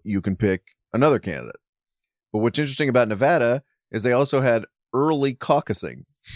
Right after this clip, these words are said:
<laughs> where you showed up at various places through this Tuesday and filed a ballot in which you ranked the candidates.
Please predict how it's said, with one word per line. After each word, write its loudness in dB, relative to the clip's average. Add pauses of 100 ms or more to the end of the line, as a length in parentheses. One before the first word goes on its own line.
(280)
<laughs> -6
where 2
you 0
showed 2
up 2
at -6
various -2
places -4
through -2
this 0
Tuesday -4 (640)
and -4
filed 2
a 0
ballot 0
in -4
which -6
you -6
ranked -4
the -6
candidates. -8